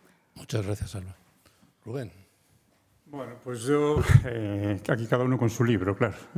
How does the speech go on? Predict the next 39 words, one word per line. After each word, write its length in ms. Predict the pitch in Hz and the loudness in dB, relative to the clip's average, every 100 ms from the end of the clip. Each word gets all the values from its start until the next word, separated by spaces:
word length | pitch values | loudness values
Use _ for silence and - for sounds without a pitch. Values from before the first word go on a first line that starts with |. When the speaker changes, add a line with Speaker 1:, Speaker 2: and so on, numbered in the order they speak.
| - | 0
Speaker 2:
Eh, 920 | 156 135 131 123 120 120 117 113 123 - - | 2 4 4 4 4 4 4 4 2 0 0
en 100 | 131 | 2
nuestro 320 | 123 - 135 | 4 2 2
caso, 540 | 160 160 - 160 160 160 - - - - - | 2 2 0 2 2 0 -10 -20 -20 -12 0
ya 180 | 120 | 2
os 80 | 120 | 4
dije 180 | 123 143 | 4 2
que 100 | 127 | 2
no 260 | 120 123 120 | 4 4 4
atendíamos 1000 | 120 117 120 120 123 123 123 - - - 269 - - - | 2 2 4 4 4 4 2 -2 -6 -6 -8 -8 -10 0
alumnado 720 | 123 110 117 120 123 131 139 | 0 2 2 4 4 2 2
de 400 | 131 113 107 107 | 2 4 4 4
primaria. 680 | 107 104 117 104 98 98 113 | 2 2 4 2 -2 -4 0
Entonces, 300 | 117 107 101 | 2 2 4
una 120 | 117 | 2
primera 300 | 110 117 117 | 2 2 2
medida 360 | 113 113 113 113 | 2 2 2 0
concretísima 880 | 113 107 120 - 151 - 151 156 170 - - - _ _ | 0 0 0 0 0 2 2 2 -2 -12 -20 -20 _ _
es 180 | - 117 | -2 -2
poner 320 | - 113 113 | 0 0 2
todos 220 | 113 117 | 2 2
los 160 | 117 104 | 2 2
medios 280 | 120 117 110 | 2 2 2
en 120 | 117 | 2
primaria 500 | 117 120 131 139 143 | 4 4 4 2 0
para 220 | 135 113 | 0 -2
que 100 | - | -2
nadie 180 | 110 113 | 0 0
se 120 | 110 | 0
pudiera 260 | 107 117 120 | 0 2 2
ni 80 | 123 | 0
cuestionar 500 | 117 - 113 110 110 | -2 0 0 2 0
hacer 220 | 117 120 | -2 0
una 140 | 110 | 2
orientación 480 | 107 104 101 - 104 | 2 2 0 0 -2
fuera 260 | - 107 104 | 0 0 2
de 80 | |
la 80 | 98 | 0
primaria. 480 | 104 117 143 101 104 | 0 0 -2 -4 -12